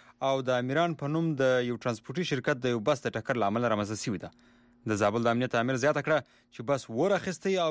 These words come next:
علت یې هم د دواړو موټرونو چټک سرعت و. د چین په هونشو ښار کې د جی شل هیوادونو دوه ورځنۍ غونډه پیل سوه. د چین جمهور رئیس ژي جی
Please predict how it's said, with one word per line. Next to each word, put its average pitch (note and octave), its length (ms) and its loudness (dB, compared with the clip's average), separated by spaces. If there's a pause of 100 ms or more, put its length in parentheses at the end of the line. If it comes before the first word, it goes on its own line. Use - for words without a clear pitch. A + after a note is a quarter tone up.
علت D#3 240 0
یې C#3+ 80 0
هم C#3+ 120 -2
د C3+ 100 -2
دواړو C3+ 260 2
موټرونو C#3+ 540 -2 (420)
چټک - 340 0 (140)
سرعت C#3+ 400 -2
و. - 40 -20 (2250)
د C3+ 300 2
چین A3 180 2
په G#3 240 4
هونشو E3+ 500 -2 (200)
ښار F#3 200 2 (100)
کې F#3 260 0
د C#3 140 2
جی C#3 140 -2
شل F3 180 0
هیوادونو D3 420 2 (100)
دوه B2+ 140 0
ورځنۍ B2+ 360 0
غونډه A#2+ 240 2 (120)
پیل G#2 180 -2
سوه. G2 180 -4 (640)
د A#2 180 2
چین C#3 160 -2
جمهور C#3+ 200 2
رئیس A#2+ 140 -4
ژي B2+ 140 0
جی B2+ 80 0